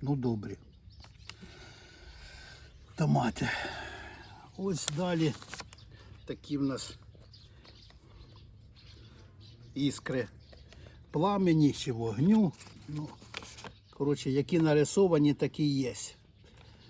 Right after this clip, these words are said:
Виросли в нас навіть більші. Тут, ну, хоча тут написано, що вони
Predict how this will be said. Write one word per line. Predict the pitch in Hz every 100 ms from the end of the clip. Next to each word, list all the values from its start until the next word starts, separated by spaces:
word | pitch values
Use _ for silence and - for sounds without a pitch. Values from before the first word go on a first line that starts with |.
| - - -
Виросли | 127 151 160 143 156
в | 147
нас | 147 120
навіть | 147 143 139
більші. | 120 156 135 - - 214 - - - - - - - - - - - - -
Тут, | 143 - - - - - - - - - - - - - -
ну, | 165
хоча | - 151 160
тут | - 143
написано, | 143 131 143 - 131 127
що | -
вони | 123 127 131